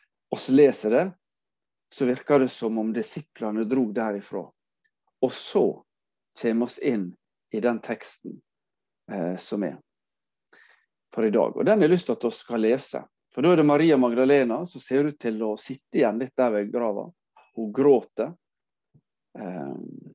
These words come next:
så står det sånn. Men Maria sto ute, og da er vi inne i, altså, Johannes tjue, vers elleve og utover. Men Maria sto utenfor ved grava og gret.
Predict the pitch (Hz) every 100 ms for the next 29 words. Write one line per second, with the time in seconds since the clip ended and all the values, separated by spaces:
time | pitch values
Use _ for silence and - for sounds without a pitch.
0 | _ _ _ _ - 120 - 120 95 -
1 | - - _ _ - - _ _ _ _
2 | _ _ _ - 120 127 143 160 143 123
3 | - - 139 131 135 139 127 139 131 120
4 | - 123 110 107 107 120 110 - 104 101
5 | 117 117 117 123 107 - - 104 110 85
6 | 113 104 - - 107 95 107 98 90 -
7 | - - _ _ - 120 135 160 180 147
8 | - 156 147 147 165 131 120 117 120 131
9 | 120 101 127 _ _ _ _ _ - 101
10 | 123 110 - _ -